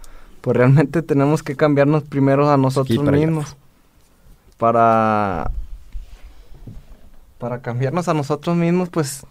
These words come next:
Speaker 1: yo creo que también necesitamos, este, aprender a, a no juzgar.
Speaker 2: Ujú.
Speaker 1: A no juzgar el camino de las personas, este, crear tu propio camino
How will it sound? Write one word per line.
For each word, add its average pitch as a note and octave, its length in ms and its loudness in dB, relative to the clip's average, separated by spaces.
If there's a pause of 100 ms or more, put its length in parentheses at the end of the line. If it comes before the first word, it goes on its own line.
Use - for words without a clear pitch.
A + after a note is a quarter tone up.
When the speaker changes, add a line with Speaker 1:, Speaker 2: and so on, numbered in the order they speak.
Speaker 1:
yo C3 120 -4
creo C#3 180 -2
que D3+ 120 -2
también C#3 560 2
necesitamos, C3+ 960 -6 (600)
este, A2 300 -4
aprender A#2 440 0
a, B2 320 0 (220)
a A#2 120 -2
no A#2 140 0
juzgar. C3 460 -4 (460)
Speaker 2:
Ujú. F#2+ 360 -8
Speaker 1:
A B2 80 -4
no A#2+ 180 0
juzgar C3 400 0
el C3+ 120 0
camino C3 380 0
de C#3 80 2
las A#2+ 200 -2
personas, D#3 720 -4
este, A#2+ 800 -8
crear C3 340 6
tu C#3+ 200 -2
propio D3 360 0
camino D#3 520 0